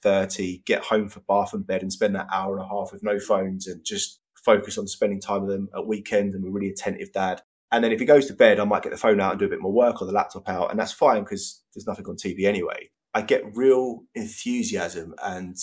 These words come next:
excitement now that they're getting to the age that I can start to really enjoy them, from my kids and my wife as well.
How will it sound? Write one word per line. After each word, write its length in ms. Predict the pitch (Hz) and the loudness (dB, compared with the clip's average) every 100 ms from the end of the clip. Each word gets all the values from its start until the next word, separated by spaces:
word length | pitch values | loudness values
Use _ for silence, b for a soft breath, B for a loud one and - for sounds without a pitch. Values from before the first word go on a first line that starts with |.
| - _ | -12 _
excitement 560 | 98 - 131 127 - 92 | -10 -2 4 4 2 -4
now 100 | 92 | -4
that 120 | 90 | -4
they're 60 | 92 | -4
getting 200 | 98 76 | -4 -4
to 80 | |
the 100 | - | -4
age 140 | 92 92 | -2 -2
that 100 | - | -8
I 60 | |
can 100 | 87 | -8
start 240 | 92 104 78 | -6 -4 -4
to 80 | 98 | -8
really 180 | 98 | -12
enjoy 340 | 87 92 113 95 | -12 -4 -2 -2
them, 260 | 80 76 _ | -6 -12 _
from 140 | _ 101 | _ -4
my 80 | 101 | -4
kids 320 | - 104 - | -2 -4 -4
and 80 | 104 | -6
my 80 | |
wife 320 | 101 110 120 127 | 0 0 0 -6
as 120 | 117 | 0
well. 300 | 127 156 | 2 2